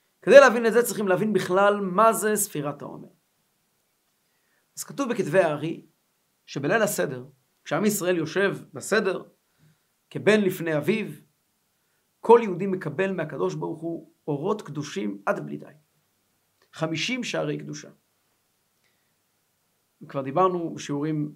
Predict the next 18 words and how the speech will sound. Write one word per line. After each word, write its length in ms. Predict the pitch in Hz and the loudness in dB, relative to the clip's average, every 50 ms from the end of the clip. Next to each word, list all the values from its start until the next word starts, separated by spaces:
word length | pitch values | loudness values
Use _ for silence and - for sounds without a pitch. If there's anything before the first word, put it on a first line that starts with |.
| - - | -16 -20
בפרשיות, 640 | - - 147 156 135 - 151 147 147 147 147 - | -16 -14 -12 -12 -10 -8 -6 -6 -6 -6 -8 -10
אה, 300 | 139 139 139 135 135 135 135 127 | -10 -8 -8 -8 -8 -8 -6 0
בו 220 | 160 190 180 160 127 | 2 2 2 2 -2
ובשלח, 640 | 127 120 123 - - 139 165 196 196 175 151 - - _ _ _ _ _ _ _ _ _ _ _ - | -6 -10 -10 -8 -4 0 2 2 2 0 -4 -8 -18 _ _ _ _ _ _ _ _ _ _ _ -18
שביציאת 1080 | - - - 147 127 147 147 147 147 147 147 147 147 160 156 156 151 214 233 226 - | -12 -10 -8 -6 -4 -4 -2 -2 -2 -2 -4 -6 -4 -4 -4 -2 2 2 0 0 0
מצרים 460 | 202 196 - - 180 196 196 185 160 | -4 -6 -2 0 2 2 2 2 0
בכל 180 | 143 - 208 190 | -2 -2 -4 -2
שנה 200 | 151 165 160 160 | -2 -2 -2 -2
ושנה, 360 | 151 151 156 190 214 175 143 - - - | -2 -2 0 0 2 0 0 -2 -10 -12
ככה 180 | - 147 147 147 | -10 -6 -4 -4
היה 80 | 151 | -4
בפעם 200 | 151 - 165 165 | -2 -2 -2 -2
הראשונה 320 | 160 156 151 147 165 175 156 | -2 -4 -6 -4 -4 -4 -4
וככה 200 | - 180 165 156 | -4 -6 -6 -6
זה 80 | 156 - | -8 -10
בכל 180 | 151 156 151 | -8 -10 -10
שנה 200 | 139 143 151 156 | -8 -8 -8 -8
ושנה, 360 | 156 156 - 156 180 202 202 | -8 -10 -8 -4 -4 -4 -4